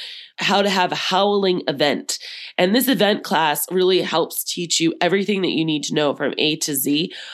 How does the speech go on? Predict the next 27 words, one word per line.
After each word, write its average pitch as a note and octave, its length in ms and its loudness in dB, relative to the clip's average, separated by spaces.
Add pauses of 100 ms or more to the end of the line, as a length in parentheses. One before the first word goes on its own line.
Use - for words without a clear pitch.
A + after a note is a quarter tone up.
(140)
on D#3+ 160 2
how F3 240 2
to F3 220 -2
produce D3+ 580 -2
any D#3 160 2
kind D3 240 -2
of C#3 80 -2
event. C3 360 0
That D3 180 0
means E3 340 0 (400)
flyers F#3 680 4
and D3 260 2
what E3 220 2
to - 100 -2
say F#3 280 4
to E3+ 80 2
people E3+ 680 2
and D3+ 220 2
how D#3 200 0
to D3 180 -2
approach G3 480 -2
them F3 260 0
and C3 100 0
how E3+ 220 0
to E3 100 0
get - 280 -2
partnerships G3 760 -2